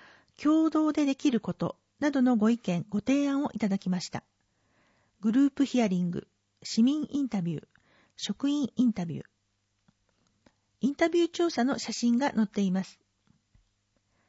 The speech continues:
市民意向調査。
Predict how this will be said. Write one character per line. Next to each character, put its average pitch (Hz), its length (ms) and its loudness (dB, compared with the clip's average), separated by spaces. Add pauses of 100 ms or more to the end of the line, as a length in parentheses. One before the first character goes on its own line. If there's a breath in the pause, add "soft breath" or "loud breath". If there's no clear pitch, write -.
(680)
市 - 220 -4
民 220 240 2 (180)
意 208 100 -4
向 302 280 0
調 277 260 0
査。 - 260 -8